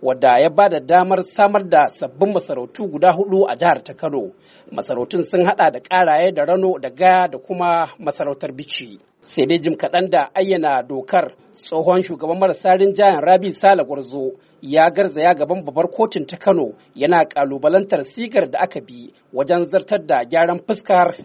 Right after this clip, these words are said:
dokar. Waɗanda aka yi ƙara a gaban kotun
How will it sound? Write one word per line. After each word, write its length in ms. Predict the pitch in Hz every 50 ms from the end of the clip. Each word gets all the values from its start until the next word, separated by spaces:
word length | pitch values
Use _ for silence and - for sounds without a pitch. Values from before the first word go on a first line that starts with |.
| _ -
dokar. 540 | 139 135 113 - - 151 139 120 - - _ _ _ _ _ _ _ _ -
Waɗanda 340 | 101 - 143 165 175 175 151 131 127
aka 200 | 180 - - 165
yi 100 | 170 175
ƙara 440 | - - 202 196 196 196 196 190 190 -
a 200 | 190 165 143 139
gaban 280 | 127 156 147 175 180 -
kotun 460 | - - 226 - - 175 135 -